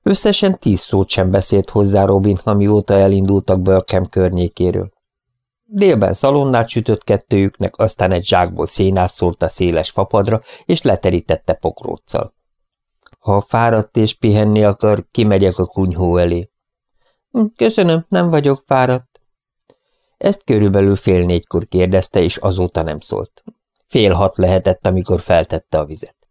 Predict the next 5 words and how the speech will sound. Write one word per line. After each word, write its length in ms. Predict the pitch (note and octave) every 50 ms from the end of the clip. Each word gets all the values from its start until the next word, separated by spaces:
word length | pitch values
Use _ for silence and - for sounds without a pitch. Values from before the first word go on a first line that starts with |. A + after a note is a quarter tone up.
| _ _ _ _ _ _ _ _ _ _ _ _ _ _ _ _ _ _ _ _ _ _ _ _ _ _ _
„Pirítsak 520 | - G#2+ G#2+ A#2 A#2 A#2 - - A2+ A2 -
kenyeret 440 | - A2+ A#2+ A#2+ A#2 A#2+ A#2 A2+ A#2+
a 100 | A2+ -
kávéhoz?” 680 | - A#2+ A2+ A#2+ B2+ C3 A#2+ G2+ F2 E2 D2 - - - C3+ - _ _ _ _ _ _ _ _ _ _ _
„Köszönöm, 600 | - A3+ A3 G#3+ - F#3+ F3 E3+ E3 E3 D#3+